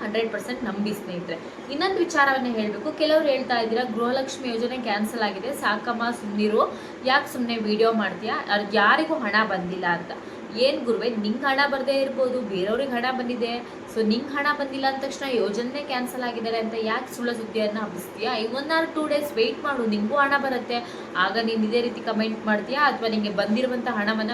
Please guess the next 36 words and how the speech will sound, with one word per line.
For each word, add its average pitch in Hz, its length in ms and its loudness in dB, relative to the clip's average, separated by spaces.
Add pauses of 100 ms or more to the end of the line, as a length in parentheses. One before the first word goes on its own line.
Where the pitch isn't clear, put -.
ಬೇರೆಯವ್ರಿಗೆ 208 440 0
ಕೊಟ್ಟು 208 360 -4
ದಾನ 180 300 0
ಮಾಡ್ತೀಯಾ 233 480 0
ಅಥವಾ 208 240 0
ಸರ್ಕಾರಕ್ಕೆ 254 640 -2
ರಿಟರ್ನ್ 214 340 -2
ಆಗ್ತೀಯಾ? 185 340 -4
ಇಲ್ಲ 180 220 -2 (140)
ತಾನೇ? 247 400 0 (300)
ನೀನು 214 200 0
ಯೂಸ್ 277 340 -2
ಮಾಡ್ಕೊಂತೀಯ, 208 540 -2
ಅದೇ 196 380 2
ರೀತಿಯಾಗಿ 220 560 0
ಬೇರೆ 214 380 0
ಮಹಿಳೆಯರು 208 540 0
ಕೂಡ 190 200 -4
ಯೂಸ್ 269 400 -2
ಮಾಡ್ಕೊಂತಾರೆ 196 540 -4
ಹಣವನ್ನ. 180 340 -4 (380)
ನಿಂಗ್ 247 240 0
ಅವಶ್ಯಕತೆ 262 600 0
ಇಲ್ಲ 240 160 0
ಅಂದ್ರೆ 220 180 0
ಬಿಟ್ಬಿಡು, 262 680 0 (200)
ಯೋಜನೆ 247 440 6
ಹಾಕಿರುವ 240 420 0
ಅರ್ಜಿಯನ್ನ 226 560 0
ನೀನೇ 294 180 0
ಕ್ಯಾನ್ಸಲ್ 214 460 -4
ಮಾಡ್ಕೋ, 180 320 -4
ಸರ್ಕಾರ 226 420 0
ಯಾಕೆ 247 220 -2
ಕ್ಯಾನ್ಸಲ್ 208 400 -2
ಮಾಡ್ಬೇಕು? 180 540 -2